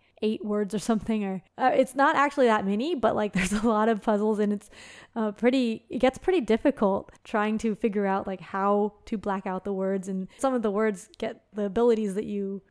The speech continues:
or that you use are, are pretty complex. <laughs> So I really enjoyed this,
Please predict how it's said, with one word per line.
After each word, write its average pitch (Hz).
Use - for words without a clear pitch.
or 208
that 190
you 196
use 202
are, 190
are 196
pretty 196
complex. 208
<laughs> -
So 277
I 277
really 302
enjoyed 208
this, 202